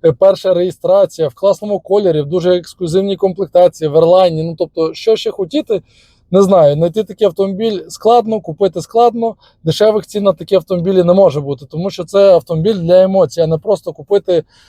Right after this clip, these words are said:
автомобіль для пересування з точки А в точку Б. Хто це розуміє, той розуміє. Хто не розуміє, той йде купує кручені, дешевші, биті, поломані і взагалі просто дорого будь-який автомобіль. Тому,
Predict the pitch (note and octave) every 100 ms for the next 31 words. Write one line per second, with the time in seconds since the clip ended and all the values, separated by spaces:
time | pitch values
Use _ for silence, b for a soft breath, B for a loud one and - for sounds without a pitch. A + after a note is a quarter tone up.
0 | b - D#3+ F3+ F3+ A#3+ G3 F#3 F#3+ F#3+
1 | D#3+ F3 F#3+ F#3+ F#3 D#3 C#3 D3 F#3+ -
2 | - G3 F#3+ - F3+ - F3 D3+ C#3 C3+
3 | _ G3+ G3+ F3 _ G3 G3 F#3 B3+ D4
4 | B3+ - G#3 G3+ F3 F#3 D3+ C#3 - b
5 | b _ G3+ G#3 G#3 G3 B3+ C4+ G#3+ F#3+
6 | F#3+ F3 E3 F3+ F3+ F3 E3+ A#3+ B3+ -
7 | G#3 G3+ E3+ D#3+ A3 G3+ - F3 F#3 G#3+
8 | - G3 - b b E3 F3+ G#3+ G#3 F#3+
9 | F#3+ F#3+ F3+ D#3 D#3+ D#3+ F3 G3 F#3+ F3+
10 | D#3+ b b _ F#3+ E3+ E3+ G3+ G#3+ E3
11 | D#3+ F#3 E3+ F#3+ E3 - E3+ E3 D3 C3
12 | - _ _ _ _ _ _ _ - _
13 | E3+ F#3 A#3+ A#3